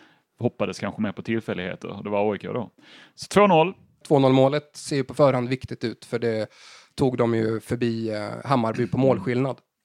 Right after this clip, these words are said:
Speaker 2: Eh, de har ju inte fler gjorda mål såklart
Speaker 1: Nej.
Speaker 2: än Hammarby som har slagit målrekord.
Speaker 1: Just det.
Speaker 2: Eh, men de har ett plusmål bättre, vilket ju kan vara viktigt.
Speaker 1: Det är ju, eh, det finns ju en hel del att säga om det. Rosenbergs sista match.
Speaker 2: I allsvenskan.
Speaker 1: Hemma.
Speaker 2: Mm. Ja, ja, men Kiev behöver bli hans sista.
Speaker 1: <laughs> Han har en match till i allsvenskan.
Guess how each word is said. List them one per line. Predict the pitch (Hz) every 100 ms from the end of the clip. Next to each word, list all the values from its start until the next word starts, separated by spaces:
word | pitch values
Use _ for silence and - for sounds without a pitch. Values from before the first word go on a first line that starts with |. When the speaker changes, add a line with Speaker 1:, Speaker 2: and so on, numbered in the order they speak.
| 120
Speaker 2:
Eh, | - - - -
de | 123
har | 117
ju |
inte | 117 117
fler | 123
gjorda | 113 113
mål | 127 143
såklart | 123 123 113 123
Speaker 1:
Nej. | -
Speaker 2:
än | 117 107
Hammarby | 123 107 107
som | 107 131
har |
slagit | - 131 127
målrekord. | 127 120 170 127 _
Speaker 1:
Just | 110 107 - -
det. | - 113 113
Speaker 2:
Eh, | 113
men | 120
de | 113 113
har | 120 117
ett | 131 -
plusmål | 135 - 143 139
bättre, | 127 110 - 143
vilket | 160 -
ju | 226
kan | 139 127
vara | 123
viktigt. | 123 - - _ -
Speaker 1:
Det | 117
är |
ju, | 117 117 120 117 117 113 113 113 110 110 110 110 107
eh, |
det | 104
finns | 110 107
ju | 117
en | 117
hel | 123
del | 117
att | 107
säga | 120 117
om | 104
det. | 113 107
Rosenbergs | 117 113 104 104
sista | 110 104
match. | 110 123 - - _ -
Speaker 2:
I |
allsvenskan. | 135 113 110 101 131 113 -
Speaker 1:
Hemma. | 110 113 101 92 _ -
Speaker 2:
Mm. | 123 123 - - - -
Ja, | - 131 131 175
ja, | 135
men | 135
Kiev | 135 190 156 170 156
behöver | 123 117
bli | 117
hans | 113
sista. | 113 110 123
Speaker 1:
<laughs> |
Han | 123 139
har | 127
en | 120
match | 147 -
till | 101 110
i |
allsvenskan. | 165 175 123 -